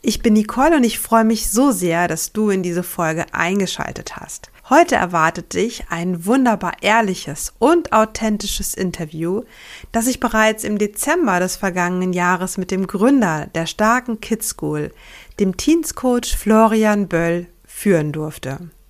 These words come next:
Die Berufung von Florian und seinem Team ist es, Kinder und Jugendliche in der eigenen sozialen Kompetenz zu unterstützen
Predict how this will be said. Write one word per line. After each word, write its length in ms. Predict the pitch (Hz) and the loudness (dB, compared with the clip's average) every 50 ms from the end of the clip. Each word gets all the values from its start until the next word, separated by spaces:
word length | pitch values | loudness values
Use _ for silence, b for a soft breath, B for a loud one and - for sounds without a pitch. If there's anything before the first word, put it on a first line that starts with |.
| - - | -8 -4
Die 80 | 269 262 | -2 2
Berufung 580 | 247 262 226 214 233 226 - - 190 180 175 175 | 4 4 4 6 4 4 4 4 2 2 2 0
von 240 | - - 254 285 | -2 -2 -2 -2
Florian 760 | 277 - - - 226 226 220 196 208 196 185 180 170 175 175 - | -2 -2 0 4 6 6 6 4 4 2 2 2 2 0 0 0
und 200 | - 254 247 220 | -2 -2 0 0
seinem 380 | 233 214 208 202 190 185 - | 0 0 2 0 -2 -4 -4
Team 320 | - - 190 170 160 165 170 | -6 -4 -4 -4 -4 -4 -4
ist 220 | - 202 - - | -6 -6 -6 -6
es, 160 | 208 - - | -6 -8 -8
Kinder 420 | - - 302 294 254 208 190 175 180 | -6 -4 -2 0 2 2 2 0 0
und 160 | 208 220 190 | 0 -2 0
Jugendliche 800 | 185 208 190 185 180 - - - 165 151 - 180 190 214 254 B B B B B B B | 0 0 0 0 -2 -6 -8 -10 -10 -8 -6 -6 -6 -6 -8 B B B B B B B
in 160 | B - 202 | B 0 2
der 180 | 190 202 185 - | 2 2 2 2
eigenen 540 | 220 220 240 247 226 220 202 185 175 175 - - 180 | 2 2 2 2 2 2 0 0 0 -2 -4 -6 -2
sozialen 640 | 185 247 269 247 - - - 214 202 202 196 196 190 | -2 -2 -2 -2 -2 -4 -2 0 0 0 0 -2 -4
Kompetenz 760 | - 190 185 175 - 165 - - - 185 170 170 170 - - | -4 -4 -6 -6 -6 -10 -12 -8 -6 -6 -6 -6 -6 -8 -8
zu 100 | - - | -8 -8
unterstützen 800 | - 165 - 170 170 165 - - 180 - - - 156 170 170 | -10 -10 -10 -8 -8 -8 -10 -10 -12 -12 -10 -10 -10 -12 -12